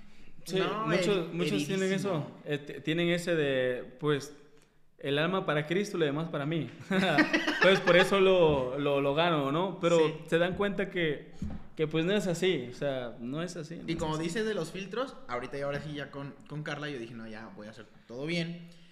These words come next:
Speaker 2: Y, pues, sí, lo primero que hice fue, este, consultar, bueno, yo vivo con mis tías y con mi abuelo, entonces consulté a mi familia, consulté a mi pastor, consulté a mi pastor de jóvenes,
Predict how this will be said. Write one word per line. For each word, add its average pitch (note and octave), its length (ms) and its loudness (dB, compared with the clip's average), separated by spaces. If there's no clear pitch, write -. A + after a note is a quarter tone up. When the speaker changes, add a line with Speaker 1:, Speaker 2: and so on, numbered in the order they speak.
Speaker 2:
Y, C#3 340 -8
pues, C3 220 -10
sí, C3 100 -10
lo A#2 100 -12
primero C3 340 -8
que C#3 120 -8
hice D#3 280 -8
fue, C3+ 560 -10
este, G#2+ 560 -16
consultar, A#2 760 -14
bueno, C#3 160 -8
yo B2+ 120 -8
vivo C#3 200 -8
con B2+ 160 -12
mis A2+ 140 -14
tías D3+ 340 -10
y - 100 -18
con A2 140 -14
mi G#2+ 80 -12
abuelo, A#2+ 300 -10
entonces A#2 300 -18
consulté A2+ 340 -16
a - 20 -12
mi B2+ 100 -14
familia, D#3 540 -8
consulté B2 340 -14
a A#2+ 40 -14
mi C3 100 -12
pastor, C#3+ 600 -8
consulté A2+ 360 -14
a - 20 -10
mi B2+ 100 -12
pastor A#2 360 -14
de A2 80 -14
jóvenes, C#3+ 680 -10